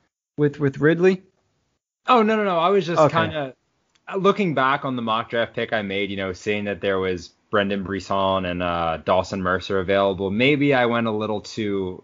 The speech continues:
Speaker 2: Flyers pick on that based on, I should have probably went with a player that I liked more, but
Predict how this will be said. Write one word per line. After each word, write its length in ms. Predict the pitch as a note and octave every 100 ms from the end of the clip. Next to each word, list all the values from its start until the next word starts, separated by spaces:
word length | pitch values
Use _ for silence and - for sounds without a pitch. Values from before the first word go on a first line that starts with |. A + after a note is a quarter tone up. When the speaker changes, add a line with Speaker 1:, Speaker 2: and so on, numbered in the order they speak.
| _
Speaker 2:
Flyers 540 | - A2 F#2+ G2 G#2
pick 260 | - A2 G#2+
on 140 | A2
that 240 | A2 G#2+ F#2+
based 260 | G2 F#2+
on, 240 | G2+ F#2+ - _ _ _
I 120 | A2+
should 160 | A2 B2
have 240 | G2 -
probably 240 | - A2+ G#2
went 160 | G#2
with 100 | G2
a 60 | F#2
player 300 | - F#2+ F#2
that 100 | E2+
I 80 | E2
liked 320 | E2+ F2+ F2+
more, 260 | G2 G2+
but 280 | F#2 F2 D#2+